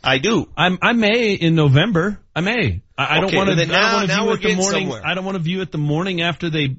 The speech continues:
Speaker 2: they blew the one game playoff,
Speaker 1: All right.
Speaker 2: the first game, first playoff game they've had in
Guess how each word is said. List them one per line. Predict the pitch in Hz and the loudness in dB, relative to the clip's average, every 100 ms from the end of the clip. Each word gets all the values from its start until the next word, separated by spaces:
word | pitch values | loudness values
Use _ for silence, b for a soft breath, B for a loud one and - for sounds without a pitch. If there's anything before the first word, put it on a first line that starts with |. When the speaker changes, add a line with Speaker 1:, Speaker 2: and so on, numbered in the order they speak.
| 135 | -4
Speaker 2:
they | 131 | -2
blew | 123 117 151 185 | 0 2 2 2
the | 165 | 0
one | 143 170 | 0 0
game | 165 165 160 139 | 0 0 -2 -4
playoff, | - 180 180 | -2 0 2
Speaker 1:
All | 156 | 2
right. | |
Speaker 2:
the | 143 | 0
first | 165 165 - | -2 -2 0
game, | 160 160 - | 0 0 -4
first | - 180 | -4 -2
playoff | - 175 160 | 0 0 0
game | 170 160 | 0 0
they've | 147 139 | 2 2
had | 151 156 | 4 4
in | 143 | 2